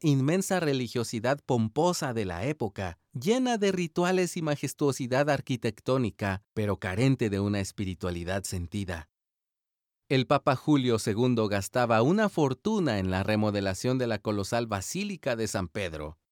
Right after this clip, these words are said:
por lo que podría ser posible que Martín percibiera la contradicción visible entre los votos de pobreza asumidos como monje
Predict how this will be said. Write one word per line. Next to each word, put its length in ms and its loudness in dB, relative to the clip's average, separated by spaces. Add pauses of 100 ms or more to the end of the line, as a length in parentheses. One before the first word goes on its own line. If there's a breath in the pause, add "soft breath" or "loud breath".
(120)
por 200 2
lo 120 4
que 140 -2
podría 460 -2
ser 180 -2
posible 500 -4
que 160 -2
Martín 460 0
percibiera 640 0
la 160 -4
contradicción 880 -4
visible 680 -4
entre 360 4
los 240 -2
votos 340 0
de 100 0
pobreza 580 -4
asumidos 580 -2
como 240 -4
monje 500 -2